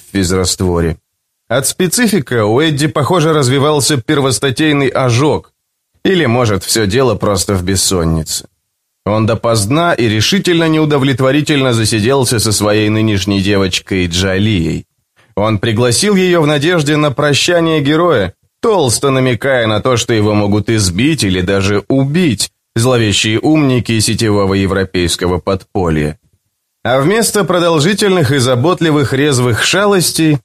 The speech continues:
получил четырёхчасовую серьёзную лекцию на тему эмоционального центра бытия Джоли, коллекционирования японского стекла.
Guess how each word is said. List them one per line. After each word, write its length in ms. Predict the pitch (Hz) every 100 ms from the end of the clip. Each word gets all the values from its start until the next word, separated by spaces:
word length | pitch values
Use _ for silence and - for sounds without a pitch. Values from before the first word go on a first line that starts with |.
| _
получил 480 | 139 160 170 254 254
четырёхчасовую 840 | 240 214 208 - 196 180 185 202 180
серьёзную 640 | 170 151 180 151 156 156
лекцию 540 | 180 175 - 170 156
на 160 | 147 143
тему 360 | 117 170 156
эмоционального 840 | 123 139 135 135 127 139 139 127 117
центра 440 | 131 143 131 127
бытия 480 | 113 120 110 113 110
Джоли, 640 | 101 104 107 98 82 82 _ _ _
коллекционирования 1000 | 214 208 - 202 196 185 151 131 131 127
японского 680 | 120 127 - 98 90 - 95
стекла. 560 | 92 110 107 87 78